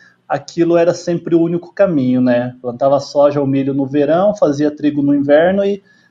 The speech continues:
aquilo sempre se perpetuava. E depois de duas, três safras quebrando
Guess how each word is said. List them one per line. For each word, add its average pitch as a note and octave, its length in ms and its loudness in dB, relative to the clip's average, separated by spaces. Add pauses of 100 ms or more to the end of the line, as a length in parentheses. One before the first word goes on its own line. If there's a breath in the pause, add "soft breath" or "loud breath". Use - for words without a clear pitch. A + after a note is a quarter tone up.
(140 soft breath)
aquilo E3 280 -4
sempre E3 240 -4
se - 100 -18
perpetuava. E3+ 880 2
E A#2+ 200 -8 (100)
depois C#3+ 340 0
de D3 80 -4
duas, C#3 400 0
três C#3+ 300 -4
safras C#3 400 -2
quebrando C#3+ 720 -2